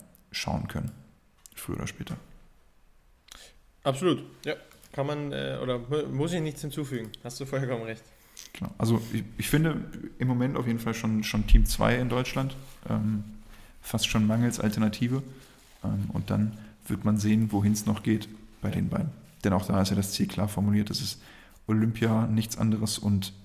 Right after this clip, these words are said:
Speaker 1: ich mein, wenn man ehrlich ist, muss man auch sagen, äh, Laura hat sich Luisa ausgesucht als Partnerin,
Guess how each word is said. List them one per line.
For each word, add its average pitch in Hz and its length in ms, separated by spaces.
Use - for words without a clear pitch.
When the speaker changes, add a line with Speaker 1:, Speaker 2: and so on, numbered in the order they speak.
Speaker 1:
ich - 120
mein, 104 280
wenn 101 120
man 95 100
ehrlich 104 240
ist, 107 180
muss 104 160
man 101 80
auch 104 80
sagen, 104 340
äh, - 100
Laura 107 320
hat 104 140
sich 104 180
Luisa 107 280
ausgesucht 117 640
als 107 120
Partnerin, 107 640